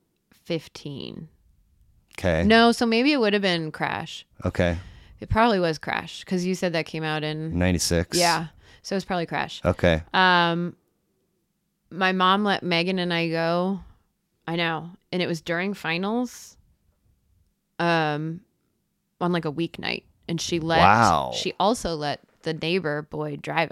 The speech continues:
Speaker 1: us. Like, we went
Speaker 2: Whoa.
Speaker 1: unchaperoned to Dave.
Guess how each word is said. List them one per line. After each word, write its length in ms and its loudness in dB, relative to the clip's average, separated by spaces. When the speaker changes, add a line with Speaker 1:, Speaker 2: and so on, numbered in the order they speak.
Speaker 1:
us. 360 -18
Like, 220 -4
we 160 0
went 200 0
Speaker 2:
Whoa. 320 0
Speaker 1:
unchaperoned 1000 -6
to 140 -10
Dave. 300 -8